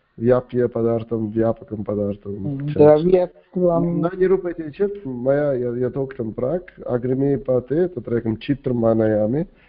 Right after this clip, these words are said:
Speaker 1: तद् दृष्ट्वा एतत् अत्यन्तं स्पष्टं भविष्यति, संशयः नास्ति। ओके, तर्हि, अ, नरसिंहमहोदय, किञ्चित् पतति वा?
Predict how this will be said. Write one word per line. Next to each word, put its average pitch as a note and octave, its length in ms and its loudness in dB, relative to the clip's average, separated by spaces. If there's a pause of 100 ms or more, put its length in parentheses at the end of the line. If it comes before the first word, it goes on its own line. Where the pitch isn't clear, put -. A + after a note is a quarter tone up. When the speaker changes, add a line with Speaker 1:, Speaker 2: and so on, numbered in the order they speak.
(360)
Speaker 1:
तद् A2+ 200 2
दृष्ट्वा C3+ 520 4
एतत् B2 280 0
अत्यन्तं A#2 440 0
स्पष्टं G#2 440 -6
भविष्यति, G2+ 760 -6
संशयः G#2 580 -6
नास्ति। - 300 -8 (520)
ओके, B2+ 160 2
तर्हि, E3+ 440 4
अ, C#3 120 -2 (380)
नरसिंहमहोदय, C3 640 0
किञ्चित् E3 440 -8
पतति C#3 340 -6
वा? B2+ 180 -2